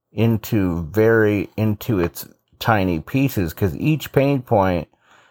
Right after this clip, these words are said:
you know, with internet marketing, I mean, everything is made of, of a little, a million little pieces, but you don't want your checklist to be too long either. I wouldn't make it more than ten check,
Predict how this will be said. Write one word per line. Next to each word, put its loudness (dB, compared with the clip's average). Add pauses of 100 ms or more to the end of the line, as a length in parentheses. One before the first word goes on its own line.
(400)
you 2
know, 4
with 4
internet 0
marketing, 0
I 0
mean, -4
everything 0
is -4
made 2
of, 2
of 2
a 0
little, -4 (420)
a 2
million 0
little 0
pieces, -6
but -8
you 0
don't 4
want 2
your -2
checklist 0
to -12
be -6
too -6
long 2
either. -2
I 2
wouldn't 2
make 2
it 2
more 2
than -2
ten -4 (420)
check, 0